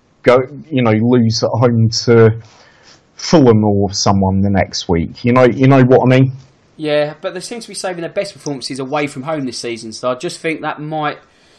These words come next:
Speaker 2: help Tottenham on, come Saturday. I don't know if it's 'cause, like, the Homesdale fanatics aren't there, and it's, that atmosphere's flat and it's not helping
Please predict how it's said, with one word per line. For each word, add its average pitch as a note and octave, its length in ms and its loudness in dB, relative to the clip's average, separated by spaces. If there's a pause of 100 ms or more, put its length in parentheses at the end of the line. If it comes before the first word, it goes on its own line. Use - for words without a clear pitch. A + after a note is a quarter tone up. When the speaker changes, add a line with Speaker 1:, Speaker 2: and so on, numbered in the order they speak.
(260)
Speaker 2:
help C#3+ 260 -6
Tottenham C3 380 -6
on, B2+ 100 -6 (260)
come C3 160 -10
Saturday. B2+ 520 -4
I C#3+ 60 -4
don't G#3+ 140 -2
know - 20 -2
if A3+ 100 -6
it's G#3 120 -8
'cause, F3+ 200 -12
like, G3 140 -2
the C3 80 -6
Homesdale D3+ 500 -4
fanatics - 480 -8
aren't C#3+ 200 -6
there, C#3+ 180 -2
and C#3+ 80 -4
it's, - 160 -10
that - 340 -6
atmosphere's C#3 520 -8
flat C#3+ 340 -10
and B2 80 -14
it's - 140 -16
not C#3+ 160 -10
helping C3+ 340 -12